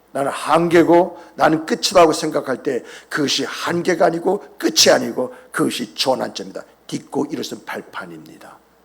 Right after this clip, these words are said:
왜요? 내가 그때 하나님 울어보서 "나는 하나님밖에 없습니다" 라고 고백할 때, 그때서부터 일하시고 역사하시는 하나님의 섭리가 나를 세우고, 그 세운 것을 통해서 나의,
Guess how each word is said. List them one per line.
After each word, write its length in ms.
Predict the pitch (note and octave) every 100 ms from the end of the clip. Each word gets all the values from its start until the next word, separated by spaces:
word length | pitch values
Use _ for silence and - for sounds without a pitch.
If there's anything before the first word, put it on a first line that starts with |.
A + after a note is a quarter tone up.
| _ _ _ _ _
왜요? 420 | A#2+ C3+ E3 - - - -
내가 300 | A#2+ G#2 G#2+
그때 240 | - F#2+
하나님 460 | F#2 D#3+ D3 C#3+ D3
울어보서 560 | E3+ C3 - A2+ B2+ A2+ - - -
"나는 420 | A#2+ A2 G#2+ G2 _ _ _
하나님밖에 720 | - - A#2 G#2+ A2+ - -
없습니다" 640 | - - G2+ G#2 G#2+ G2+ - _ _ _
라고 400 | - C#3+ D#3+ D#3
고백할 500 | - - - A2+ -
때, 220 | G2 F#2 _ _ _ _ _ _ -
그때서부터 640 | - - A#2 - G#2 -
일하시고 720 | G#2 G#2 F#2+ - - - F#2 - _ -
역사하시는 540 | B2+ - A2 - A#2
하나님의 400 | G2+ A#2 G#2 G#2+
섭리가 440 | F#2+ F#2 F2+ F#2 G2 - -
나를 360 | G#2+ - B2+ B2+
세우고, 560 | - D#3+ D#3+ D#3 F3+ - - - -
그 200 | B3+ B3+
세운 340 | - G#3 G3+
것을 280 | F#3 F3+ -
통해서 680 | - B3+ F#3+ - F#3+ G3 - - - _
나의, 580 | D#3 D3 D3 D3+ D3